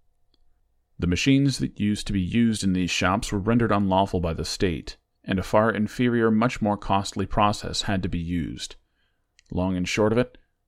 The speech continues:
there were only a handful of shops in the greater metro area I live in that would even try it. Once you start, you can't stop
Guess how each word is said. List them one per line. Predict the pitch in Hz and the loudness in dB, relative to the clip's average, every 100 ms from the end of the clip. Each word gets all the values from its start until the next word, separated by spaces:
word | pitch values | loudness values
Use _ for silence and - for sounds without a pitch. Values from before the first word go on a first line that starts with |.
| _ | _
there | - | -4
were | 92 | -2
only | 92 98 | 0 -2
a | 92 | -2
handful | 110 117 120 104 | 0 0 0 -2
of | 95 | -2
shops | - 98 101 - | 0 0 -2 -2
in | |
the | 104 | -4
greater | 101 98 98 | -2 -4 -2
metro | 95 - 104 | -4 -4 -4
area | - 101 104 101 | -2 -2 -2 -2
I | 104 | -2
live | 101 104 | 0 -2
in | 90 90 | -2 -2
that | 95 | 0
would | 113 | -2
even | 104 95 90 | -2 -4 -4
try | - - 98 92 | -6 -2 -2 -2
it. | 82 - - _ _ _ _ _ _ _ _ _ | -6 -10 -20 _ _ _ _ _ _ _ _ _
Once | - 82 - | -6 -4 -4
you | 87 | -6
start, | - 117 117 - - _ _ - | 0 0 0 -4 -16 _ _ -10
you | 92 | -8
can't | - 104 | -2 -2
stop | - - 135 113 - | -2 0 2 2 -2